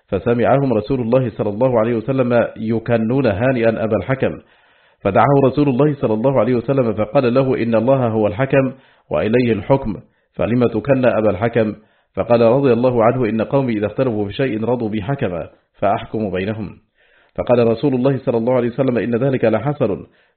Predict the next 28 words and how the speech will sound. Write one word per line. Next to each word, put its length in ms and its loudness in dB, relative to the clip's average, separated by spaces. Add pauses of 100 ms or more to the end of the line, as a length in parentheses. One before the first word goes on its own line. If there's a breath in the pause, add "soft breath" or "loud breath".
فما 260 4
لك 180 4
من 180 2
الولد؟" 560 0 (380 soft breath)
قال: 220 2
"شريح 540 0 (280)
وعبد 300 0
الله 440 4 (320 soft breath)
ومسلم." 760 2 (220)
فقال 200 -2 (120)
رسول 220 -2
الله 220 2
صلى 180 -4
الله 160 0
عليه 100 2
وسلم: 280 0
"فأيهم 420 0
أكبر؟" 420 2 (340 soft breath)
قال: 240 4
"شريح." 460 0 (280)
فقال 220 4 (100)
رسول 240 -2
الله 240 2
صلى 160 -4
الله 260 -4
عليه 140 0
وسلم: 480 0 (420 loud breath)
"فأنت 640 0